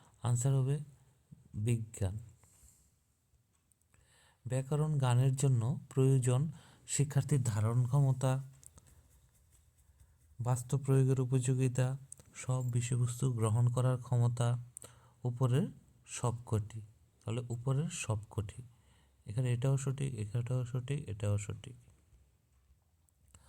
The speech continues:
অবরোহী পদ্ধতি ছাত্রদের কাছে কঠিন, কারণ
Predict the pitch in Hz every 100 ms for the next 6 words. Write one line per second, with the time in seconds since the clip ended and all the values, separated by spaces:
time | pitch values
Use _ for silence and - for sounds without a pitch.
0 | - - _ - 123 151 165 156 127 110
1 | 123 120 139 151 - - - 123 123 131
2 | 143 143 - 139 117 117 123 101 - -
3 | - - - 117 123 147